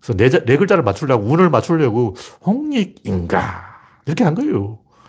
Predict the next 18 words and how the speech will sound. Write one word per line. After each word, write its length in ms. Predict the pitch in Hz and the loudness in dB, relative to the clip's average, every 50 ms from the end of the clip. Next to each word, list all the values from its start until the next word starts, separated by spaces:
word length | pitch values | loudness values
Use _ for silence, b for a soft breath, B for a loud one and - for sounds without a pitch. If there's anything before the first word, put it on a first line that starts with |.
| b b b b | b b b b
왜냐하면 420 | - 101 98 113 113 127 160 185 185 B B B B B | -4 -2 -2 0 0 -2 -4 -6 -6 B B B B B
이런 200 | 139 131 156 160 | 2 4 4 4
스님이 420 | 160 143 113 98 101 131 139 110 98 - - _ B B B B B B B B | 2 0 -2 -2 -2 -4 -4 -6 -6 -10 -16 _ B B B B B B B B
한문 280 | - 135 135 147 151 135 | 0 0 2 2 2 0
좀 140 | 143 127 | 0 -2
쓰잖아. 720 | - - 143 147 156 151 127 90 87 87 90 87 90 - _ _ _ _ _ _ _ _ _ _ _ _ _ _ _ _ 107 95 | 0 0 0 0 0 0 -2 -6 -8 -10 -12 -14 -14 -16 _ _ _ _ _ _ _ _ _ _ _ _ _ _ _ _ -10 -4
글 220 | - 127 120 120 - | -2 -2 -2 -2 -2
좀 180 | - 151 127 | -2 -2 0
쓴다고 580 | 110 - - 135 131 143 131 113 101 90 95 92 | 0 -2 -2 -2 0 0 -2 -2 -4 -6 -10 -8
그런 280 | - - 113 127 - - _ _ | -4 -2 -2 -2 -4 -8 _ _
문장력을 460 | - 101 98 101 131 160 160 156 139 - | -6 -2 0 2 2 2 2 2 2 2
발휘한 260 | 92 90 107 120 127 | 2 0 0 -2 -4
거죠. 440 | 151 180 - 135 101 92 98 - _ _ _ _ b b b b b b b b - | -8 -10 -12 -12 -14 -14 -16 -18 _ _ _ _ b b b b b b b b -4
한문은 260 | - 151 156 180 160 120 | -2 0 2 2 2 2
원래 100 | 107 120 | 2 0
그렇게 160 | 123 120 - | 0 -2 -4
쓰는 140 | - 131 143 | -4 -4 -4
거야. 340 | 214 233 - - - - - | -4 -6 -8 -8 -10 -16 -20